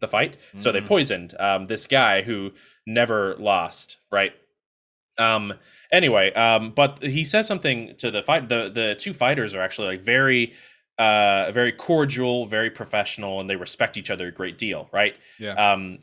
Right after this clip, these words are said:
Speaker 1: and, uh, and so, like, they have tea beforehand, and one of the things that, um,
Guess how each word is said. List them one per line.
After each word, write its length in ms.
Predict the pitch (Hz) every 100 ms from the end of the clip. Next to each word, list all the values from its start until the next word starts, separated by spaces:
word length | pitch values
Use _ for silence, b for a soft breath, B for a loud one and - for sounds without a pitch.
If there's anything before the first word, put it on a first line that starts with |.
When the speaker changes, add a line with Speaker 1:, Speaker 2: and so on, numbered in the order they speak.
| -
Speaker 1:
and, 300 | 113 110 107
uh, 420 | 101 98 95 90 -
and 420 | 110 107 101 - -
so, 300 | - 127 117
like, 200 | 113 117
they 100 | 117
have 160 | 113
tea 180 | - 208
beforehand, 560 | 143 - 110 107 95 95
and 140 | 98
one 100 | 131
of 80 | 165
the 80 | 139
things 240 | 135 120
that, 140 | 107 92
um, 400 | 98 95 92